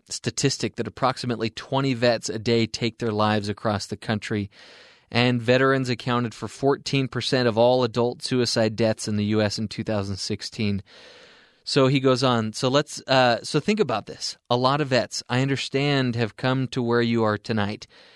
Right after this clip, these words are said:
If you could just push this decision off tonight, at least, maybe you would also inspire another vet to seek help.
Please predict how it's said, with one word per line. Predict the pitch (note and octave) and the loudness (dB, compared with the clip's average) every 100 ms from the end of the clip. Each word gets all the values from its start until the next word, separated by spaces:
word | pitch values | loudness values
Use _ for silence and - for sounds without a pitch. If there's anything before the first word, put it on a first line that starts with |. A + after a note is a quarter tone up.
| _ _ | _ _
If | B2 - | -6 0
you | F#3 | 2
could | A#3 G#3 | 2 2
just | B3 - | 0 -2
push | - G3+ G#3+ - | -4 -2 -2 0
this | G3 - | 0 2
decision | E3+ D#3 F3 F3 E3 | 0 0 2 4 4
off | C#3+ C3 - | 2 2 0
tonight, | - C#3 C3+ C#3 B2+ - | -6 -2 0 2 0 -2
at | A2+ | -4
least, | A2 G2+ G2 - - - - _ | -2 -4 -4 -12 -20 -20 -20 _
maybe | - B2+ D#3 | -2 0 2
you | F3+ F#3 | 2 2
would | F3+ | 4
also | D3+ E3 - D#3+ | 4 2 2 0
inspire | D#3+ - C#3+ C#3 C#3+ | 0 0 0 2 2
another | A#2+ C#3+ D#3 F3+ F#3+ | 0 2 2 4 2
vet | C3+ A#2+ - | 4 2 0
to | - | -8
seek | - B2 A2 | -4 -4 -4
help. | - G2 - | -4 -6 -8